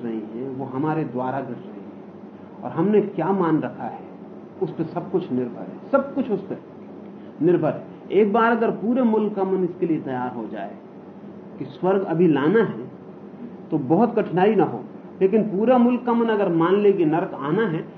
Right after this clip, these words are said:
तो नरक को लाना नहीं पड़ता, वो अपने से आ जाता है, क्योंकि उसके लिए कुछ नहीं करना पड़ता, सिर्फ हम बैठे रहें, सिर्फ देखते रहें, तो भी आ जाएगा। और स्वर्ग के लिए तो कुछ करना पड़ेगा,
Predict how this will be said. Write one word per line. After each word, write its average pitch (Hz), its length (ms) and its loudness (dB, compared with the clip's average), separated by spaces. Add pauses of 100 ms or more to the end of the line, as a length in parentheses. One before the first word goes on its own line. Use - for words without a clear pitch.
(120)
तो 180 80 4
नरक 214 320 6
को 247 80 6
लाना 202 320 6
नहीं 220 180 6
पड़ता, 135 300 0
वो 165 140 2
अपने 185 260 8
से 165 120 0
आ 120 100 0
जाता 110 300 -8
है, - 80 -14 (400)
क्योंकि 247 200 2
उसके 269 180 4
लिए 269 80 4
कुछ 262 180 2
नहीं 311 120 10
करना 254 240 8
पड़ता, 214 260 4
सिर्फ 247 220 4
हम 247 160 6
बैठे 202 360 8
रहें, 135 260 2 (540)
सिर्फ 269 180 4
देखते 254 400 6
रहें, 269 200 6
तो 240 140 6
भी 226 120 6
आ 170 140 8
जाएगा। 143 420 2
और 160 80 2
स्वर्ग 208 460 0
के 254 60 2
लिए 269 180 4
तो 269 100 0
कुछ 240 180 -2
करना 240 340 6
पड़ेगा, 127 380 0